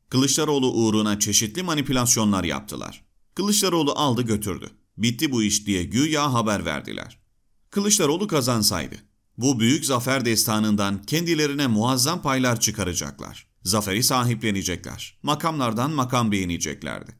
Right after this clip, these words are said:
Kılıçdaroğlu kaybetti. Bırakın yenilgiden kendilerine pay çıkarmayı, şimdi çıkmış hepsi bir ağızdan "Kılıçdaroğlu başaramadı, istifa etmeli." diye haykırıyorlar. Gazetecilik yerine siyasetçilik yapmanın bir bedeli vardır.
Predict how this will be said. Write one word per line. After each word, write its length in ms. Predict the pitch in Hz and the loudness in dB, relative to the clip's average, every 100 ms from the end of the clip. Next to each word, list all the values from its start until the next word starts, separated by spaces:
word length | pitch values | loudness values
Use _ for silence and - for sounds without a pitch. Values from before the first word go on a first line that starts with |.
| _ _ _ _ | _ _ _ _
Kılıçdaroğlu 560 | 180 185 139 120 135 | 0 4 4 2 0
kaybetti. 480 | 127 110 92 78 - - _ _ | -2 -2 -2 -6 -12 -20 _ _
Bırakın 400 | 113 135 165 165 | 2 2 0 -2
yenilgiden 680 | 107 104 104 95 92 95 87 | 2 4 2 0 -2 -4 -2
kendilerine 540 | 107 110 123 131 120 | -2 0 0 2 0
pay 220 | 98 113 | 0 0
çıkarmayı, 720 | 147 170 135 90 65 76 95 - _ | 0 0 -2 -2 -4 -4 -6 -12 _
şimdi 340 | - 202 185 147 | 0 0 2 2
çıkmış 500 | 139 - 127 123 - - | 0 2 0 0 -6 -14
hepsi 380 | - 202 208 104 | -4 -2 0 0
bir 100 | 131 | 0
ağızdan 600 | 165 104 92 87 90 90 - | 2 0 0 -2 -4 -8 -4
"Kılıçdaroğlu 640 | 208 208 202 120 123 165 | 0 2 2 2 0 0
başaramadı, 560 | 135 - 101 80 58 - - _ _ | 0 0 -2 -4 -8 -12 -20 _ _
istifa 520 | 107 104 113 123 208 | 0 2 2 0 0
etmeli." 360 | 139 107 95 87 | 0 -2 -2 0
diye 140 | 143 | 0
haykırıyorlar. 840 | 180 151 127 113 92 65 52 - - _ _ _ _ - | 2 0 0 -2 -2 -4 -10 -16 -20 _ _ _ _ -4
Gazetecilik 680 | 113 180 202 160 151 123 | 0 0 -2 0 0 0
yerine 320 | 101 101 101 | 2 2 2
siyasetçilik 760 | 104 92 87 90 104 120 160 - | 2 0 0 0 0 0 0 0
yapmanın 520 | 127 123 113 135 170 | -4 0 0 0 0
bir 180 | 117 110 | 0 2
bedeli 340 | 104 95 87 | 0 0 -2
vardır. 500 | 76 67 52 50 - | -4 -6 -8 -12 -14